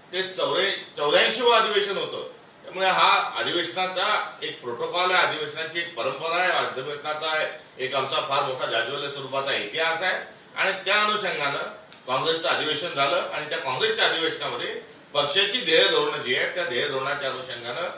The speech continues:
ठराव झाली आणि भूमिका ही ठरवल्या गेली. त्यामुळे हे अधिवेशन इंडिया अलायन्सचं नव्हतं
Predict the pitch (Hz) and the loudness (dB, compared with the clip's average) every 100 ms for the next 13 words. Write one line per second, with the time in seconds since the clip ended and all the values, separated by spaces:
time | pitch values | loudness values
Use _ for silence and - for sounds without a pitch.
0 | - - - 131 170 180 135 - 185 175 | -14 -20 -8 0 2 4 4 2 0 -2
1 | 175 120 131 135 165 - - 117 120 104 | -4 -4 -4 0 0 0 -2 -4 -2 -2
2 | - - - - - - - 139 143 175 | -4 -10 -16 -20 -20 -20 -12 -6 2 6
3 | 202 - - - - 160 156 170 175 190 | 6 4 -2 -12 -8 0 2 2 0 -2
4 | 175 180 190 190 196 202 226 175 160 165 | -2 2 4 4 2 0 2 4 4 0